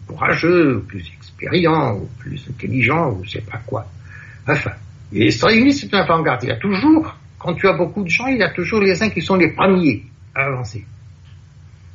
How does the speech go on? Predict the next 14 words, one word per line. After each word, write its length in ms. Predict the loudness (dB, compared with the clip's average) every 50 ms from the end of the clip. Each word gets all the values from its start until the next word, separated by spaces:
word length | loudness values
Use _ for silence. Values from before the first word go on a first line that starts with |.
| -20 -20 -20 -10 -6
Bon. 160 | -6 -6 -6 -6 -10 -16 -18 -20 -20 -20 -20 -20 -20 -20 -20 -20 -20 -20 -20 -20 -20 -20 -20 -20 -20 -20 -20 -20 -20 -20 -20 -20 -20 -20 -20 -20 -18 -12 -10 -10 -10 -10 -14 -20 -20 -20 -20 -20 -20 -20 -20 -20 -20 -20 -20 -20 -20 -20 -20 -20 -20 -20 -20 -20 -20 -20 -20 -20 -20 -20 -20 -20 -20 -20 -20 -20 -20 -20 -20 -20 -20 -20 -20 -20 -20 -20 -20 -20 -8 -2
Le 140 | 2 4 4
grand 340 | 6 6 6 6 6 6 6
problème, 560 | 6 4 4 4 2 0 0 0 0 -2 -2
c'est 440 | -4 -6 -4 0 2 4 4 4 2
quand 140 | 0 -4
cette 240 | -2 -2 -2 -2 0
avant-garde, 880 | 0 0 2 2 0 0 0 0 2 2 2 0 0 -2 -4 -6 -8 -10 -14 -18 -20 -20 -20 -12 -4
qui 80 | -4 -4
est 180 | -4 -4 0 4
toujours 460 | 4 6 6 6 4 4 4 6 4
une 120 | 4 2
avant-garde 640 | 0 0 0 0 -2 0 0 0 0 -2 -2 -6 -10 -16 -20 -20 -20 -20 -20 -20 -20 -20 -20 -20 -20 -20 -20 -4
conjon-, 460 | 0 2 2 4 2 0 -2 -2 -4